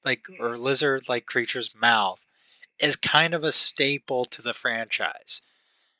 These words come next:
And that's not just the two thousand five remake. That's from the original as well. It's a callback. It's, it's, uh,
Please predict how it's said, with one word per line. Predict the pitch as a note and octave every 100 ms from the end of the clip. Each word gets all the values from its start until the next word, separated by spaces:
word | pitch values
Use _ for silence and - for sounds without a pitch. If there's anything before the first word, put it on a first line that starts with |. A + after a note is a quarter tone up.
| _ _ _ _ _ _ B2 B2+
And | B2 D#3+
that's | E3+ F3 - F3
not | E3 E3+
just | D#3 C3+
the | A#2
two | - C#3+ C3
thousand | B2 A2+ G#2+
five | - B2 A#2
remake. | G2+ F2+ F2+ - -
That's | G#2+ G#2 - - _ _ _ _
from | - C#3+ C#3+ C3+
the | C#3+
original | C3+ A2+ B2+ - B2 A#2+ A2 G#2+
as | G2+ G#2 F#2+
well. | G2+ G2+ E2 D2+ _ - _ _ -
It's | G2+ A2+ B2
a |
callback. | - - C3 B2 A#2 G#2+ G2 -
It's, | A2+ - - - _ _ _ _ -
it's, | - - -
uh, | C3 B2+ B2 B2